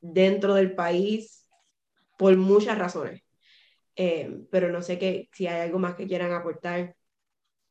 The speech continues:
Eh, ya, la semana pasada cuando nosotros grabamos ya había pasado el blue flu, el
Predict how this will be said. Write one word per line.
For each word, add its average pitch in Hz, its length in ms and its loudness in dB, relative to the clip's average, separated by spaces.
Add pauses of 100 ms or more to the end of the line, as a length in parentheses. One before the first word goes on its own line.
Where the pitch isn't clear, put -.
(260)
Eh, 180 260 0
ya, 175 260 -2
la 190 140 2
semana 214 220 2
pasada 262 260 0
cuando 262 180 0
nosotros 254 200 0
grabamos 254 300 0
ya 190 120 0
había 185 180 2
pasado 208 260 -2
el 202 140 0
blue 185 200 2
flu, 226 520 2
el 185 420 -2